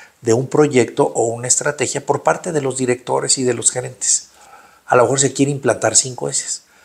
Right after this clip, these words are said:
pero hay una diferencia entre qué es lo que se quiere implantar ¿Y qué es lo que aquí tienen en la cabeza cada uno de los directores con respecto a ese tema?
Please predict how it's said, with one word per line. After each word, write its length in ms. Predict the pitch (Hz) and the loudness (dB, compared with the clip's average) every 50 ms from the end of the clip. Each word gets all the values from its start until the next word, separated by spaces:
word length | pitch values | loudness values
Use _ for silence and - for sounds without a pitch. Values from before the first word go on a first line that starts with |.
| _ _ _ | _ _ _
pero 120 | - 127 123 | 2 4 4
hay 80 | 139 | 4
una 180 | 160 170 185 185 | 4 4 2 0
diferencia 540 | 170 160 - 156 147 143 143 143 139 - 147 | 0 2 0 0 0 2 2 2 2 2 0
entre 320 | 139 123 - 101 92 - | -2 -2 -4 -4 -6 -6
qué 400 | - - - 156 170 160 143 143 | -4 0 2 4 4 6 6 4
es 140 | 156 151 151 | 4 2 -2
lo 100 | 147 - | -6 -6
que 100 | - 110 | -2 -2
se 140 | - - - | -2 -2 -2
quiere 240 | - - 113 101 117 | -2 -4 -4 -4 -4
implantar 720 | 123 120 - 139 139 131 127 - 107 98 104 - - _ _ _ _ _ _ _ _ _ | -8 -8 -6 -6 -6 -4 -2 0 0 0 0 -4 -10 _ _ _ _ _ _ _ _ _
¿Y 100 | - 139 | -4 -4
qué 220 | - - 151 151 165 | 2 4 6 6 6
es 120 | 175 165 175 | 4 4 2
lo 160 | 180 170 175 | 0 0 2
que 120 | - 127 | 0 0
aquí 260 | 107 - - - 143 | 0 0 -4 -6 -8
tienen 320 | 143 - 147 147 147 156 151 | -6 -4 -6 -4 -4 -4 -2
en 120 | 156 147 | 0 0
la 140 | 147 139 135 | 0 0 2
cabeza 420 | - 156 143 123 107 - - 131 | 2 4 4 4 4 2 2 2
cada 240 | - - 131 127 127 | 4 4 6 6 6
uno 240 | 117 117 117 123 131 | 6 4 2 0 -2
de 100 | 113 101 | -2 -2
los 180 | 95 92 90 95 | -2 -4 -6 -6
directores 520 | 98 90 87 80 - - 104 104 127 - | -6 -6 -6 -6 -4 -4 -4 -2 -4 -6
con 200 | - - 117 101 | -6 -6 -6 -6
respecto 520 | - 101 90 - - 92 92 - - 123 | -4 -6 -6 -4 -4 -6 -6 0 2 4
a 80 | 110 101 | 4 4
ese 220 | 101 - - 101 | 4 2 0 0
tema? 460 | 98 - - 175 196 196 156 - - | -2 -4 -4 -4 -2 -4 -6 -10 -10